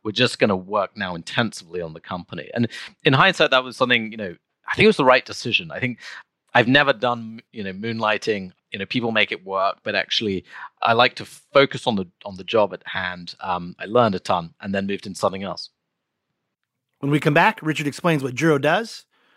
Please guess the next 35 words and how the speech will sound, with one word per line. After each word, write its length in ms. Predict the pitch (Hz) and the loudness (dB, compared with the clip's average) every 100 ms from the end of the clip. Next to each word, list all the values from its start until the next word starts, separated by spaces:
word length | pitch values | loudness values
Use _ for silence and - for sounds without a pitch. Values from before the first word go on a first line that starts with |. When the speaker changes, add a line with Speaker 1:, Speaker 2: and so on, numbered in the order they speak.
| _ _ - | _ _ -2
Speaker 2:
why 100 | 147 | 2
customer 360 | 196 190 185 | 4 4 2
experience 500 | 160 - 202 185 143 | 0 4 6 6 4
is 80 | 123 | -2
priority 280 | - 156 151 | 2 2 2
number 220 | 156 147 | 2 2
one, 380 | 151 185 220 202 _ _ _ _ _ | 2 0 0 -6 _ _ _ _ _
and 100 | 160 | 0
he 20 | |
also 240 | 233 214 165 | 2 2 2
tells 260 | 185 185 | 4 4
us 120 | 147 | 4
about 160 | 151 160 | 0 0
the 60 | - | 0
community 340 | 170 185 165 | 0 2 2
of 100 | 127 | 0
fans 360 | 185 196 208 170 | 0 0 0 2
and 120 | 170 | 4
users 300 | 196 156 135 | 4 2 -4
the 80 | 127 | -2
company 280 | 156 143 | -2 -2
built 280 | 117 139 160 | -2 0 0
while 120 | 139 | -2
growing 300 | 120 131 139 | -4 -2 0
the 60 | 147 | -2
company. 420 | - 110 95 - _ _ _ _ | -4 -8 -10 -20 _ _ _ _
I'm 160 | 156 135 | -4 0
Chad 320 | - 160 147 | 4 6 6
Main, 240 | 156 196 | 2 0
and 80 | 170 | 0
you're 100 | 131 | 0
listening 300 | 123 - 117 | -2 -6 -8
to 260 | - 110 104 _ - | -8 -10 -10 _ -2
Technically 360 | 196 190 196 | -2 0 2
Legal. 300 | 175 117 90 | 2 0 -4